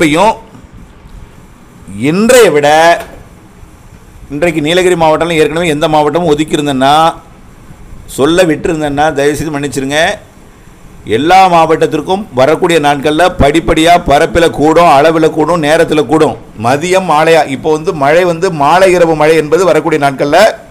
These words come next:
மதியம், மாலை, இரவு, நள்ளிரவு, அதிகாலை மழையாக மாறிவிடும்.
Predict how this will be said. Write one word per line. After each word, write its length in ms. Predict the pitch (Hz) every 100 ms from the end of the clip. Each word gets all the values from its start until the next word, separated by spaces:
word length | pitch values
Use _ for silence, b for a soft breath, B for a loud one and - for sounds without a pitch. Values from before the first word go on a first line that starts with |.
| - - B B B B - 113
மதியம், 480 | 139 175 220 240 262 202
மாலை, 360 | 165 185 208 240 196 165
இரவு, 300 | 185 196 233 226 170
நள்ளிரவு, 460 | 175 202 196 214 240 147
அதிகாலை 460 | 170 214 226 214 196
மழையாக 360 | 175 170 170 208 208
மாறிவிடும். 400 | 175 170 135 110